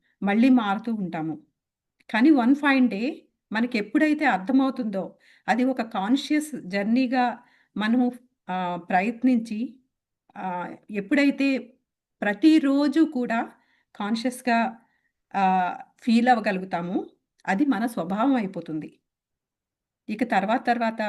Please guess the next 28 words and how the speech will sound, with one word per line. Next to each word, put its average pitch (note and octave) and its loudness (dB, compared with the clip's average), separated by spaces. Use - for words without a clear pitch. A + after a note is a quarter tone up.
మనము G#3+ -4
ప్రయత్నించాల్సిన A3+ 2
పని F3 -6
లేదు. E3 -10
మనకి A3+ 2
నిద్రలో A#3 2
లేపితే A3 -2
ఎక్కాలి G#3+ 0
ఎలా G3 0
చెప్పేస్తామో, F#3+ -6
టూ A3+ 4
టూస్ G3+ -2
are G3 2
ఫోర్ F#3+ 0
అని F#3+ 2
ఎలా F#3 2
చెప్పేస్తామో, F3+ -4
మన G#3 0
ప్రయత్నం A3 4
కూడా B3 2
మన C4+ 4
నేచర్ A#3+ 0
అయిపోతుంది. E3+ -8
ఆ F3 0
ఫైవ్ G3 0
డీ G3+ -4
ఫ్రీక్వెన్సీ F3 -8
అనేది. D#3 -8